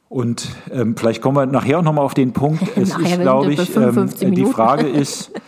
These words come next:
Speaker 2: <laughs>
Speaker 1: ist, ist, ob die Landwirte sich nur auf das verlassen wollen, was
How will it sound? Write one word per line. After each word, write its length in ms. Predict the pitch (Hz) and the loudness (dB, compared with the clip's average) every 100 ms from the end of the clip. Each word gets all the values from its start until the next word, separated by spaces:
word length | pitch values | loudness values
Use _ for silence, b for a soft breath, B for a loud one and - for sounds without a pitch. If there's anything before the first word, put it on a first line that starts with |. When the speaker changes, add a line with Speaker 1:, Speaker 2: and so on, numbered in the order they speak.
| - - | -20 -10
Speaker 2:
<laughs> 340 | 427 330 262 | -6 -2 0
Speaker 1:
ist, 220 | - - | 0 -2
ist, 300 | - 156 135 | -6 -4 -2
ob 160 | - - | -4 -2
die 80 | 120 | 0
Landwirte 760 | 113 131 139 123 135 127 117 - - _ _ _ _ _ _ _ _ | 2 2 2 2 2 2 -2 -10 -20 _ _ _ _ _ _ _ _
sich 340 | 123 110 120 | -6 -6 -2
nur 120 | 139 151 | 2 2
auf 100 | - | 2
das 180 | 131 | -2
verlassen 420 | - 127 127 - 120 | 0 0 0 0 2
wollen, 280 | 120 123 | 4 4
was 380 | 113 113 - - | 2 0 -6 -14